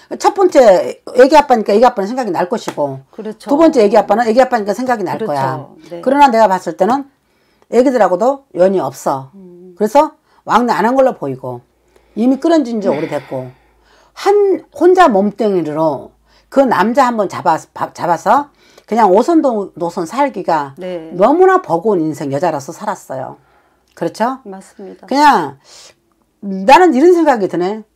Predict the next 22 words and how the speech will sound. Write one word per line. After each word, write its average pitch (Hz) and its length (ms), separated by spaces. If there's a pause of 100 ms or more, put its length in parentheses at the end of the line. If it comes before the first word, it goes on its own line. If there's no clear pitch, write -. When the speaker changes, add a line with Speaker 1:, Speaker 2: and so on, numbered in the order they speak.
Speaker 1:
그냥 175 340
모르겠어요. 180 560
또 254 300 (120)
언니하고 240 360
나하고 170 240
생각이 285 340
틀리니까 262 760 (480)
한 370 200
다섯 277 280
번 - 100
하다가 240 340
안 156 80
돼, 220 100 (100)
안 170 180
되면 170 600 (220)
마시지. 165 720 (240)
못 220 320
났다고 480 400
뭐 208 160
이렇게 196 220
남자를 175 500
많이 170 720